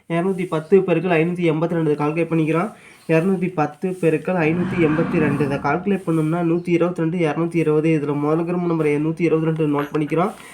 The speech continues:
நூத்தி இருபத்தி ரெண்டு. ரெண்டாம் நம்பர் அடுத்த வின்னிங் நம்பர்ல பாஸ் இருக்கு, இருநூத்தி நாப்பத்தொன்பது. ரெண்டாம் நம்பர் ஏ போர்டுல பாஸ் ஆயிருக்கு. இருநூத்தி நாப்பத்தொன்பது பெருக்கல் ஐநூத்தி எண்பத்தி ரெண்டு கால்குலேட் பண்ணிக்கிறோம்.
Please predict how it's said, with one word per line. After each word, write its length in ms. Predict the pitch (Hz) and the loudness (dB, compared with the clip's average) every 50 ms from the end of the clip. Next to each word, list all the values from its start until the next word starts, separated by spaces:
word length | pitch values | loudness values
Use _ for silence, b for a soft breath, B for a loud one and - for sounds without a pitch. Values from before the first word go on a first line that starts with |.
| B B B B 170 | B B B B -4
நூத்தி 220 | 175 190 185 - | -4 -4 -2 0
இருபத்தி 540 | 202 190 165 156 160 165 175 170 165 175 175 | 0 2 2 2 2 2 0 -2 -2 -2 0
ரெண்டு. 380 | 165 156 143 139 147 156 156 147 | 0 0 0 0 2 2 2 2
ரெண்டாம் 260 | 147 151 156 170 175 | 2 0 0 0 2
நம்பர் 240 | 175 170 165 165 165 | 2 0 0 0 0
அடுத்த 220 | 151 143 147 170 | 0 0 -2 -2
வின்னிங் 260 | 170 175 175 170 170 160 | -2 0 0 0 0 0
நம்பர்ல 200 | 160 156 147 139 | 0 -2 -2 -4
பாஸ் 220 | - 156 156 156 | -4 -4 -4 -4
இருக்கு, 260 | 160 156 160 175 160 | -6 -6 -4 -2 -2
இருநூத்தி 300 | 151 151 170 160 175 160 | -2 -2 -2 -4 -4 -2
நாப்பத்தொன்பது. 480 | 156 156 - - 160 160 151 147 147 151 | -2 -2 -2 -4 -4 -4 -2 -2 -2 -2
ரெண்டாம் 260 | 147 147 143 156 165 | -2 -2 -2 -2 0
நம்பர் 300 | 165 156 151 160 156 151 | 0 0 -2 -2 -2 0
ஏ 80 | 156 160 | 0 0
போர்டுல 300 | 160 156 160 147 147 139 | 0 0 0 -2 -2 -2
பாஸ் 240 | 143 147 147 - | -4 -4 -4 -2
ஆயிருக்கு. 380 | 160 143 147 143 175 196 214 208 B B B B B B B | -2 -4 -4 -4 -4 -4 -4 -4 B B B B B B B
இருநூத்தி 320 | 160 160 160 185 185 185 165 | -2 -2 0 0 -2 -2 -2
நாப்பத்தொன்பது 600 | 160 156 156 180 170 175 175 175 170 175 175 175 | -2 -2 -2 -2 -4 -4 -2 -2 -2 -2 -2 -2
பெருக்கல் 400 | 170 170 160 156 156 170 175 139 | 0 0 0 2 2 0 -2 -2
ஐநூத்தி 440 | 147 151 156 170 160 180 165 156 | 0 0 0 -2 -2 0 0 0
எண்பத்தி 120 | 143 156 170 | 0 -2 -2
ரெண்டு 260 | 165 170 165 156 151 | -2 -2 -2 -2 -2
கால்குலேட் 380 | 139 147 147 147 151 165 160 165 | -2 -2 -4 -4 -2 -4 -2 -2
பண்ணிக்கிறோம். 360 | 156 151 143 156 160 170 | -2 -2 -2 -2 -2 -2